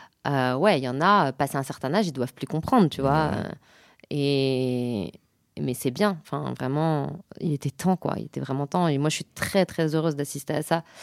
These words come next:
Speaker 1: et de le voir même dans mon métier. Euh, je pensais honnêtement que metoo, ça serait un feu de paille. Et je vois à quel point ça a été, en fait, il y a eu un avant-après, quoi.
Speaker 2: Hmm.
Speaker 1: Et, euh, la volonté aussi dans mon travail de
Speaker 2: Tu le
Speaker 1: faire
Speaker 2: sens dans ton rapport aux autres acteurs, la manière dont ils jouent avec toi, euh, s'il y a plus de,
Speaker 1: Mm.
Speaker 2: pas de méfiance, mais je veux dire, tu sais, de, pas de,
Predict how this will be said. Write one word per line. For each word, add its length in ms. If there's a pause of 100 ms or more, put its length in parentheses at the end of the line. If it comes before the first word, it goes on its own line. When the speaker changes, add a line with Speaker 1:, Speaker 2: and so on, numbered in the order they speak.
(320)
Speaker 1:
et 80
de 100
le 80
voir 220
même 160
dans 100
mon 140
métier. 720
Euh, 180
je 80
pensais 480
honnêtement 420
que 100
metoo, 280
ça 140
serait 160
un 80
feu 180
de 100
paille. 320
Et 40
je 100
vois 120
à 40
quel 160
point 200
ça 100
a 40
été, 140
en 80
fait, 240
il 80
y 20
a 40
eu 20
un 180
avant-après, 520
quoi. 180 (140)
Speaker 2:
Hmm. 220 (200)
Speaker 1:
Et, 880
euh, 60
la 80
volonté 460
aussi 160
dans 80
mon 100
travail 400
de 220
Speaker 2:
Tu 80
le 80
Speaker 1:
faire 120
Speaker 2:
sens 60
dans 120
ton 180
rapport 260
aux 160
autres 160
acteurs, 480
la 80
manière 200
dont 100
ils 180
jouent 200
avec 200
toi, 200
euh, 280
s'il 220
y 20
a 40
plus 220
de, 120
Speaker 1:
Mm. 80
Speaker 2:
pas 100
de 100
méfiance, 420
mais 60
je 40
veux 60
dire, 140
tu 80
sais, 60
de, 320
pas 100
de, 140